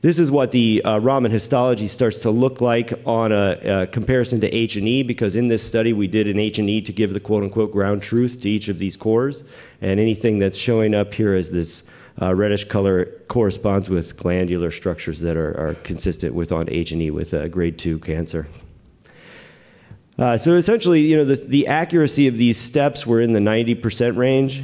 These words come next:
and I can't speak exactly to some of the details of Miles's work here, but it, it, it o-, overall was very encouraging that we could get an accurate read real time.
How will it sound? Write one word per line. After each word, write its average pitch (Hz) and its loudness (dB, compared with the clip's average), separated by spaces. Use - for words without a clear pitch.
and 104 0
I 95 0
can't 107 -2
speak - -4
exactly 98 -4
to - -20
some 107 0
of 92 0
the 85 -2
details 101 -2
of 87 -4
Miles's 90 -2
work 113 0
here, 101 0
but 92 0
it, 92 -2
it, - -6
it 139 -10
o-, 147 0
overall 123 2
was 98 -2
very 104 0
encouraging 101 -2
that 95 0
we 92 -2
could 98 -4
get 113 2
an 98 0
accurate 101 -2
read 101 -2
real 90 -2
time. 78 -10